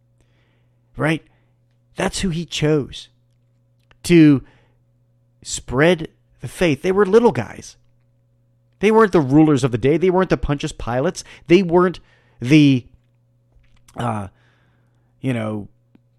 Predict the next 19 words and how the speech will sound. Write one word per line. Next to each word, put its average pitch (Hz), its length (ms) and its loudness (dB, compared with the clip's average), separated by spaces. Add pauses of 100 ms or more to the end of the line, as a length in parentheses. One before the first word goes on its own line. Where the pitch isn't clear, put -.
(420)
Roman 156 280 0
soldiers 151 840 -2 (400)
or 127 80 -6
the 120 80 -6
kings 170 600 -2
of 123 140 -10
the 131 80 -2
day. 151 260 -2
They, 180 220 -4
they 180 140 -4
weren't. 190 480 -6
They 180 120 0
had 160 240 0
no, 151 560 -6 (560)
absolutely 170 460 -4
no 165 360 -2
standing 135 500 -8
in 107 100 -12
society. 123 600 -12